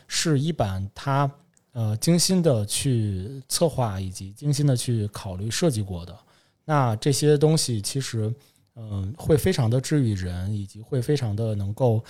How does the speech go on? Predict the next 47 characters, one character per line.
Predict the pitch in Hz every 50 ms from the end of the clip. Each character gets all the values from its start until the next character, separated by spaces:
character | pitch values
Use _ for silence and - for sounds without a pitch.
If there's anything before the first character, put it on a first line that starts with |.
| - - _
让 | - 143 139 135
大 | 131 123
家 | 139 143
能 | 143 135 117 123
够 | 139
感 | 135 - 95 85
受 | 85 - 127 120
到， | 113 120 110 98 95
就 | 101 - 117 110
是， | 104 - - - 101 95 92 92 101 - _ _ _ _ _ _ _ _
呃， | - 120 107 101 98 139 127 147
有 | 131 117 110
一 | 104
些 | 101 - 160
自 | 156 - 147
己 | 117 101
的 | 95 92
一 | 95
些 | 95 - 117
理 | 104 101 95 98
解 | - 113 90 80
和 | - - 101 92 92 101
自 | - -
己 | 110 95 90
的 | 92 98 95 92 92 95 120 143
一 | 113
些 | 104 - 113
想 | 101 - 87 82 85
法。 | 92 87 - - _ _ _ _ _
呃， | - 127 123
还 | 113 - 151 254
有 | 262
一 | 165
件 | 127 117 107
事 | - - 107
情， | 92 95 87 87
就 | 104 - 160
是 | 147 - 156
在 | 147 - 156
他 | 139 160 165
的 | 156
随 | - - 135
笔 | 143 143
集 | 123 107 104 110
里 | 131 135
有 | 123 101 107 139
写， | 139 - - 101 90 85